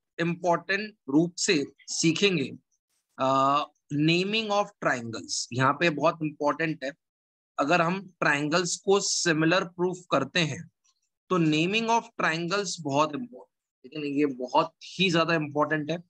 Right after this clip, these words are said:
अभी सर, इसका मतलब क्या? अगर मैं आपको बोलूं, मेरे पास ये triangle है, आप ध्यान रखिएगा, एबीसी,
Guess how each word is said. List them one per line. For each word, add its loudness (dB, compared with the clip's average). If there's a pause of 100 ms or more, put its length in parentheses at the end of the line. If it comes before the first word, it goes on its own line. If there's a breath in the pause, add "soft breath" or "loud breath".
(420)
अभी 0
सर, 2
इसका 0
मतलब 0
क्या? 0 (600)
अगर 4
मैं 2
आपको 0
बोलूं, 0
मेरे 2
पास 0
ये 2
triangle 0
है, 2
आप 0
ध्यान -4
रखिएगा, -2 (1080)
एबीसी, 2